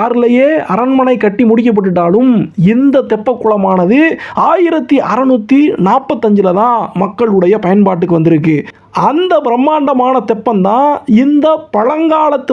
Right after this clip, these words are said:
மாரியம்மாவுக்கு வண்டியூர் தெப்பக்குளம் மாரியம்மா அப்படின்னு பேர் கொடுத்துருச்சு. இந்த தெப்பக்குளமானது பன்னெண்டு நீளமான படிக்கட்டுகளோட, நான்கு புறங்கள்லையும்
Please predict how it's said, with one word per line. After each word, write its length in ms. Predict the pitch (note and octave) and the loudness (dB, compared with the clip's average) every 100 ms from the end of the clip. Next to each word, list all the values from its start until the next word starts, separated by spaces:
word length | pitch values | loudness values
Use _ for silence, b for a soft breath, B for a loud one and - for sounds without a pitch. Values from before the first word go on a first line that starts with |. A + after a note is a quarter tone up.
| G#3+ | 0
மாரியம்மாவுக்கு 800 | A3+ B3 A#3 G#3 F#3 E3+ D#3 C#4 C4+ E3+ - | 0 2 2 2 2 0 0 2 2 0 -2
வண்டியூர் 600 | G3+ D#4+ F#4 E4+ D#4 B3+ G#3+ | -2 0 2 2 2 0 -2
தெப்பக்குளம் 540 | G#3+ A#3 G#3 G3 F3+ | -2 -4 -2 -2 0
மாரியம்மா 480 | F3 E3 D#3 C#3 E3 G#3 F3+ - - | 0 0 2 0 2 0 0 -4 -2
அப்படின்னு 260 | D3 F#3 F3 | 0 2 2
பேர் 180 | E3+ D#3 | 2 2
கொடுத்துருச்சு. 460 | D3+ C#3+ C#3 - D3 - _ - A#3 | 0 0 0 -2 -4 -6 _ 0 0
இந்த 240 | F4+ F#4 B3+ | 0 -2 0
தெப்பக்குளமானது 920 | B3+ B3+ G#4 F#4+ D4 C#4 B3 A3 A#3+ D4 A3 - - A3 | -2 -2 -2 0 0 0 0 2 2 2 2 -2 -6 -2
பன்னெண்டு 520 | D#4 G#4 G4+ F#4 D4+ A3+ | 0 0 0 0 0 2
நீளமான 720 | E4 G#4 G4 F4+ D#4 D4+ E4 D#4+ | 2 2 2 0 0 0 0 0
படிக்கட்டுகளோட, 720 | A3 C#4 C4+ G#3+ G#3 G#3 G3 D#3 D#3+ D#3+ | -2 0 0 2 2 2 0 -2 -2 0
நான்கு 440 | G#3+ D4 D#4 D4 B3+ | 0 2 2 2 2
புறங்கள்லையும் 720 | C4+ C#4+ C4+ B3+ B3 D4+ F#4 | 0 0 2 2 2 2 2